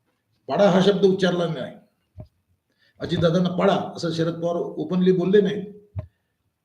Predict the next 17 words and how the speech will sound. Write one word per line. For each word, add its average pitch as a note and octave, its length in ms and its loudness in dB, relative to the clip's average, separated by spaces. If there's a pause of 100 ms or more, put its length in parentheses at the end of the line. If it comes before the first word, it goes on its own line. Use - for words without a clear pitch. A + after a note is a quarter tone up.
या D3+ 140 -6
आधीच्या F3+ 360 0
सभेत D#3+ 400 -2
म्हणजे D3+ 160 -6
वळसे D#3+ 300 -2
पाटील, E3 520 -4
म्हणजे - 840 -12
अजितदादांचे F3+ 580 0
जे F3+ 80 4
माणसं D#3+ 320 -2
आहेत, - 220 -6
खास C#3+ 220 -6
माणसं, G#2+ 320 -16 (520)
माडा, C3+ 480 -4 (300)
आंबेगावमध्ये C#3+ 600 0
उभे B2 180 -2
आहेत, A#2+ 240 -10